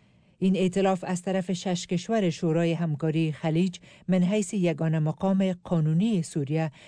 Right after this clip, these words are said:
شناخته شده است. عربستان سعودی، قطر، بحرین، امارات عرب، کویت و عمان و همچنان بریتانیا و فرانسه.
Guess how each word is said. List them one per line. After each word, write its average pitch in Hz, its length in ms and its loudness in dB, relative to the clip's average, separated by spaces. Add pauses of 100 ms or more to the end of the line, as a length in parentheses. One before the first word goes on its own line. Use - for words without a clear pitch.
شناخته 175 520 -2
شده 151 220 -6
است. 160 300 -8 (460)
عربستان 165 600 2
سعودی، 185 580 0 (320)
قطر، 170 440 0 (400)
بحرین، 170 640 0 (260)
امارات 160 500 0
عرب، 160 360 -2 (460)
کویت 185 340 0 (460)
و 175 60 0
عمان 175 560 0 (220)
و 208 100 0
همچنان 214 540 -2
بریتانیا 160 640 -2
و 165 140 0
فرانسه. 147 600 -6